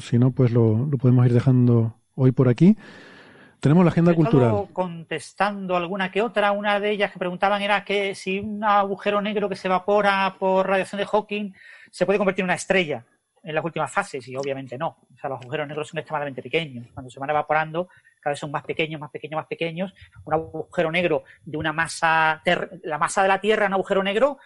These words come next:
Speaker 2: son nada, son como un
Speaker 1: Centímetros,
Speaker 2: centímetro,
Speaker 1: ¿no?
Speaker 2: creo recordar, de, de radio, ¿m? O diámetro. De ra-, bueno, no recuerdo si era radio o diámetro. Eh, imaginaros un, un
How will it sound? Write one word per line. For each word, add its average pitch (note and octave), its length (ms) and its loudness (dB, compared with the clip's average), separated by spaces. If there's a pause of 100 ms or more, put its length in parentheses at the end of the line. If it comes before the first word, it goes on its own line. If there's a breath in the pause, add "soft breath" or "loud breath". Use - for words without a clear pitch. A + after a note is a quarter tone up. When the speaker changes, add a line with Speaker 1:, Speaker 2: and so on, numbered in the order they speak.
(140)
Speaker 2:
son E3 400 0
nada, A#3+ 300 0
son F3+ 560 -10
como D3 200 -10
un D3 160 -10
Speaker 1:
Centímetros, C3+ 600 2
Speaker 2:
centímetro, - 40 -2
Speaker 1:
¿no? C#3+ 140 0
Speaker 2:
creo E3 120 0
recordar, D#3+ 440 -4 (100)
de, D3 360 -6
de C3+ 80 -2
radio, F3+ 360 -2 (220)
¿m? E4+ 100 -8 (440)
O D3+ 100 -8
diámetro. D3+ 400 -8 (140)
De D#3 160 -16
ra-, - 200 -20
bueno, G#3 180 -2
no G3+ 40 0
recuerdo B2+ 260 -4
si - 120 -6
era E3 100 -2
radio D#3 200 0
o - 20 -2
diámetro. A#2+ 360 -8 (380 soft breath)
Eh, E3 640 2
imaginaros E3 460 -2
un, F3+ 480 -6
un F3 520 -8